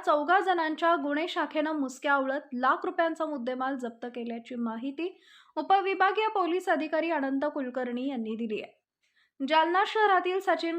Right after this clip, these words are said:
खर्डेकर या व्यापाऱ्याची रामनगर साखर कारखाना या ठिकाणी सोने चांदीचं दुकान असून, पंधरा जानेवारी रोजी सायंकाळी खर्डेकर हे आपली दुकान बंद करून मोटरसायकलनं जालनाकडे येत असताना, सिंधी काळेगाव परिसरातील पेट्रोल पंपाजवळ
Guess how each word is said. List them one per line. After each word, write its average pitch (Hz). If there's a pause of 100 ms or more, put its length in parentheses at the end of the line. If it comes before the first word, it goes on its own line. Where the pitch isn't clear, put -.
खर्डेकर 311
या 285
व्यापाऱ्याची 311
रामनगर 320
साखर 311
कारखाना 277
या 277
ठिकाणी 247 (340)
सोने 370
चांदीचं 392
दुकान 330
असून, 349
पंधरा 330
जानेवारी 320
रोजी 311
सायंकाळी 285 (100)
खर्डेकर 294
हे 311
आपली 269
दुकान 262
बंद 254
करून 233 (400)
मोटरसायकलनं 339
जालनाकडे 359
येत 330
असताना, 330
सिंधी 320
काळेगाव 330
परिसरातील 294
पेट्रोल 269
पंपाजवळ 247